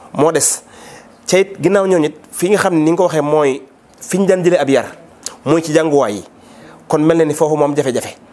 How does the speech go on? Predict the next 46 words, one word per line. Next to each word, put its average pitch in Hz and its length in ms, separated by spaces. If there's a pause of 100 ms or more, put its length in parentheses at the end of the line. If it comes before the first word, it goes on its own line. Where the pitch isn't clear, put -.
(680)
Foofu 170 200
nag 170 120
kon 165 140
dafa 147 140
mel 180 160
ni 143 140 (380)
bu 156 120
dee 180 100
maanaam 165 260
fi 185 120
ñu 214 100
waroon 202 160
nañ 170 120
lijjantee 160 360
mbir 139 160
mi 101 120 (560)
moo 160 140
am 180 120
jafe-jafe, 139 440 (680)
kon 151 180
day 147 140
mel 165 160
ni 170 180 (600)
lijjanti 143 260
ko 131 80
dana 147 160
jafe. - 240 (440)
Waaye 196 160
nag 175 120
ndax 160 160
loolu 196 180
ba 156 100
tey 170 140
day 165 140
taxit 160 240
nag, 131 140 (280)
loolu 139 160
rek 143 60
day 156 120
tax 160 220 (400)
ba 135 100
tey 165 180
ñu 156 100
bàyyi 175 260
noonu 143 240
rek - 140